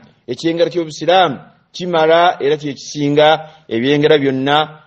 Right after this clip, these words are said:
omwana Adamu oba omuntu byafuna kuno ku nsi. Baganda bange ne bannyina, ze mbakuutira nga nange bwe nneekuutira, tubeere nga tutya Allah subhanahu wa ta'ala.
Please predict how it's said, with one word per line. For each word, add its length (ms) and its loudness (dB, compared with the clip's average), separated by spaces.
omwana 480 0
Adamu 480 2
oba 260 0
omuntu 640 -2
byafuna 480 0
kuno 220 -4
ku 100 -12
nsi. 460 -10
Baganda 400 2
bange 180 4
ne 100 0
bannyina, 380 -2
ze 200 -8
mbakuutira 640 -2
nga 100 -4
nange 240 -2
bwe 120 -2
nneekuutira, 1000 -4
tubeere 460 0
nga 100 2
tutya 340 -4
Allah 440 2
subhanahu 800 -2
wa 100 0
ta'ala. 680 0